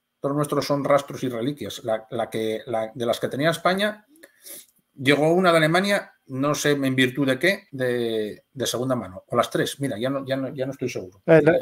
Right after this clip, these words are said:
Speaker 2: las que vamos a comprar son las pac tres plus.
Speaker 1: Vale,
Speaker 2: En un
Speaker 1: sí, sí.
Speaker 2: presupuesto de dos mil seiscientos millones de euros.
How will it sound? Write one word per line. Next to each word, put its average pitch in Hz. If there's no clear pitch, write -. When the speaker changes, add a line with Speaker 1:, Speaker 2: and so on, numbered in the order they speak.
Speaker 2:
las 156
que -
vamos 220
a 254
comprar 220
son 226
las 196
pac -
tres 180
plus. 107
Speaker 1:
Vale, 135
Speaker 2:
En 165
un 180
Speaker 1:
sí, 180
sí. 190
Speaker 2:
presupuesto 185
de 160
dos 143
mil 190
seiscientos 185
millones 156
de 135
euros. 113